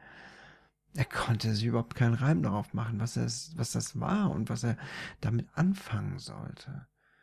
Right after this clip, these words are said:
Es war so rundlich und länglich und irgendwie schlabberig und, hm,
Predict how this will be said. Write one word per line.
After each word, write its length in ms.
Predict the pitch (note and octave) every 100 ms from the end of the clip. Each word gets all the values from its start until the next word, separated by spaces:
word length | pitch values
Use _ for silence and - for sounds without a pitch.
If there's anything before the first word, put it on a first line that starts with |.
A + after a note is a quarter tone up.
| _ _ _ _ _ -
Es 380 | A#2+ - - G#2
war 440 | G2 B2 - - A#2+
so 160 | - - - -
rundlich 920 | C3+ C#3 C3 C3 D#3 F#3+ F#3+ - - _ _ _ _ _ _ _ _ _ _ _ _ _ _ _ _ _ _ _ _ _
und 200 | D3 G2
länglich 1000 | G2 G2+ A2 B2 C#3 D#3+ F3+ - - _ _
und 360 | - A#2+ A#2+ - _ _ _ _
irgendwie 680 | C#3+ C#3+ C3 A2+ A2 A#2 A2+ _ _
schlabberig 1200 | - - B2+ A#2 G2 A2 C#3 B2+ D#3+ E3+ - - - - - - _ - - - - - _ _ _ _ _ -
und, 840 | A2+ A2 G#2 G2+ G2 G2 - - _ _ _ _ _ _ _ _ - - - _ -
hm, 220 | B2+ C#3